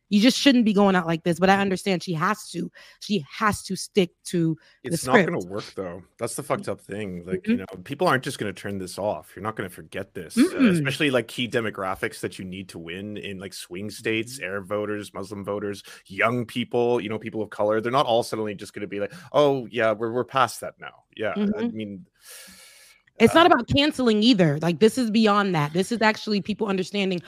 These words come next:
Speaker 1: what leadership should look like, what we want our leadership to feel like. And, um, if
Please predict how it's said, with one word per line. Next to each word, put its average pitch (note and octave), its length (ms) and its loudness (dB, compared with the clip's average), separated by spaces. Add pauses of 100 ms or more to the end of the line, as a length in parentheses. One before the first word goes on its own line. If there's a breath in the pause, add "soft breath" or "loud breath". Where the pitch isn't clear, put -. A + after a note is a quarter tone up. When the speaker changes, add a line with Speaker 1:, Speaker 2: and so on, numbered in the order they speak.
(200 loud breath)
Speaker 1:
what G3+ 220 6
leadership G3+ 400 2
should F#3 220 -4
look F#3+ 160 2
like, D#3 180 2
what F#3 180 4
we A3+ 80 2
want G3 200 4
our F#3+ 80 4
leadership F3+ 320 -2
to F3 80 -4
feel F#3+ 200 2
like. D#3+ 220 2 (320 loud breath)
And, F#3+ 400 6
um, F3+ 540 4
if A3+ 180 6